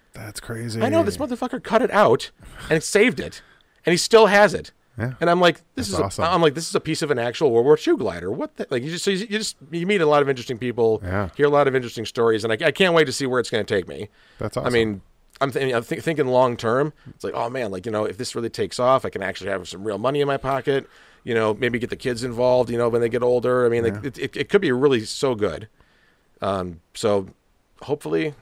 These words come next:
Speaker 2: it, it, uh, it keeps going the way it, it has
Speaker 1: Got a lot
Speaker 2: been.
Speaker 1: of listeners in the area. What do you, you wanna plug yourself?
Speaker 2: Well, if you happen to need appliance repair, you can come talk to me at Papa Joe's Appliance Repair.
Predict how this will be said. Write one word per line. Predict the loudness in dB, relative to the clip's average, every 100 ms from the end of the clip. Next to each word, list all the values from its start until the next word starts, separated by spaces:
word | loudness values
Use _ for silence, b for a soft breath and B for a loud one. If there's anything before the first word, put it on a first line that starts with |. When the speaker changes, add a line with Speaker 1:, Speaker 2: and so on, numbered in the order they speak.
| -18
Speaker 2:
it, | -16 -12 -10
it, | -6
uh, | -4 -4 -4 -8
it | -12 -10
keeps | -12 -2
going | 0 0
the | 2
way | 2
it, | 2
it | 2 -2
has | 2
Speaker 1:
Got | 4
a | 6
lot | 6
Speaker 2:
been. | 6
Speaker 1:
of |
listeners | 6 4 2 0
in | 2
the |
area. | 4 4 4 2
What | 2 4
do |
you, | 4 4
you | 4 4
wanna | 4
plug | 2 2 4
yourself? | 2 2 2 2 -4 -18 B B
Speaker 2:
Well, | 4 6
if | 6
you | 8 10
happen | 10 8
to |
need | 6 4
appliance | 4 4 4 2
repair, | 0 2 4
you | 4 2
can | 2
come | 2 2
talk | 0 0 0
to | 0
me | 2
at | 0 2
Papa | 2 2
Joe's | 4 6 6 6
Appliance | 4 0 2 2 0
Repair. | -2 0 0 -4